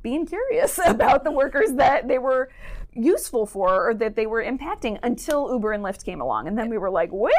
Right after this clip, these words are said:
a minute, low-wage workers? You gotta be kidding me," right? Um, meanwhile, these scholars who have been studying, you know, um, countries aclo-, countries everywhere else outside of the United States have been shouting that, "Hey,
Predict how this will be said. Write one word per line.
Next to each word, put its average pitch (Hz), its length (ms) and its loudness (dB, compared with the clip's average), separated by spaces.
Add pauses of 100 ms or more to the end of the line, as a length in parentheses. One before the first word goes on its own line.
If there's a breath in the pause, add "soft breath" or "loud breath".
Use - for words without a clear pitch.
(120)
a - 60 2
minute, 240 360 2
low-wage 440 460 4
workers? 339 320 0 (400)
You 523 100 -6
gotta 605 160 4
be 605 80 -6
kidding 605 480 2
me," 202 60 -4
right? 320 220 0 (380 loud breath)
Um, 233 320 0
meanwhile, 254 680 0
these 240 220 -8
scholars 208 400 -2
who 247 60 -4
have 214 100 -2
been 214 100 -4
studying, 208 720 -2
you 208 80 -6
know, 185 400 -4
um, 170 440 -4
countries 240 360 -2
aclo-, 190 500 -4
countries 262 460 -4
everywhere 254 380 0
else 262 280 2
outside 220 320 0
of 190 60 -10
the 185 60 -8
United 180 260 -4
States 339 240 -4
have 214 140 -4
been 196 120 -2
shouting 220 800 -4
that, 254 280 0 (180)
"Hey, 277 440 -2